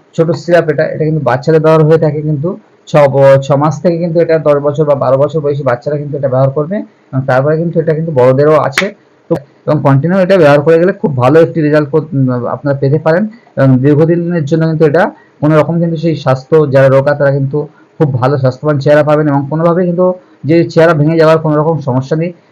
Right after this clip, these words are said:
যেহেতু এটা খুবই ব্র্যান্ডেড বা খুবই একটি ভালো কোম্পানি এটা প্রস্তুত করে থাকে এবং এর কাজও খুব ভালো হয়। সেই কারণে আপনার যে, যদি এটা খেয়ে চেহারা বাঁধান তাহলে আপনার কোনো ভয় বা কিছু নেই, সমস্যা নেই। তো এটা কি কি, আহ, সাইড এফেক্ট হতে পারে, এটা খা-,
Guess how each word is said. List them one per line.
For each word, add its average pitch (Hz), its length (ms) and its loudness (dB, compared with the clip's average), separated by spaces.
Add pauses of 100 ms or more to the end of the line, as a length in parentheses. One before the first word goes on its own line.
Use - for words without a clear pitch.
যেহেতু 151 300 0
এটা 147 240 0
খুবই 151 320 -2
ব্র্যান্ডেড 131 520 0
বা 151 120 0
খুবই 175 320 0
একটি 190 260 -4
ভালো 139 360 0
কোম্পানি 151 360 0
এটা 143 120 0
প্রস্তুত 139 360 -4
করে 151 140 2
থাকে 160 220 -2
এবং 143 340 -2
এর 143 120 -2 (280)
কাজও 139 280 2
খুব 165 200 -4
ভালো 165 180 2
হয়। 185 200 -2 (320)
সেই 175 160 -2
কারণে 180 260 2
আপনার 156 280 -4
যে, 151 220 -2
যদি 147 260 0
এটা 135 140 -2
খেয়ে 151 200 -2
চেহারা 147 300 2
বাঁধান 151 300 0
তাহলে 143 260 2
আপনার 131 280 0
কোনো 151 340 -4
ভয় 139 200 4
বা 143 160 0
কিছু 147 260 -6
নেই, 143 180 -2
সমস্যা 139 380 -4
নেই। 113 200 0 (380)
তো 185 160 4
এটা 151 420 2 (200)
কি 170 80 0
কি, 175 140 0
আহ, 135 680 0 (120)
সাইড 151 300 0
এফেক্ট 175 240 0
হতে 135 200 2
পারে, 123 200 4
এটা 123 160 -2
খা-, 120 300 0